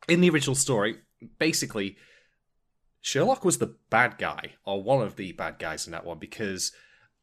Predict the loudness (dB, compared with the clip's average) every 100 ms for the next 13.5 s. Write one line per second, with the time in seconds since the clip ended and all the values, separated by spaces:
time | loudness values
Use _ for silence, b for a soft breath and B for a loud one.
0 | _ _ _ _ _ 0 4 4 4 0
1 | -2 0 -2 -2 -6 -18 -16 -6 -4 -4
2 | -8 -2 -2 -2 -6 -6 -8 -6 -6 -6
3 | -6 -6 -8 -10 -10 -10 -10 -10 -12 -10
4 | -12 -10 -12 -14 _ -12 -8 -6 -6 -8
5 | -8 -8 -6 -6 -6 -6 -6 -8 -10 -10
6 | -10 -12 -14 -16 -20 -20 _ b b b
7 | b _ -6 -4 -4 -6 -10 -12 _ _
8 | _ _ _ _ _ -4 -2 -2 -4 -4
9 | -2 -2 -2 -4 -4 -6 -4 -4 -6 -8
10 | -8 -8 -8 -8 -8 -6 -6 -6 -6 -2
11 | -2 -2 -6 -6 -4 -6 -4 -4 -4 -4
12 | -8 -4 -4 -2 -4 -4 -6 -8 -4 -2
13 | -2 -6 -12 -12 -12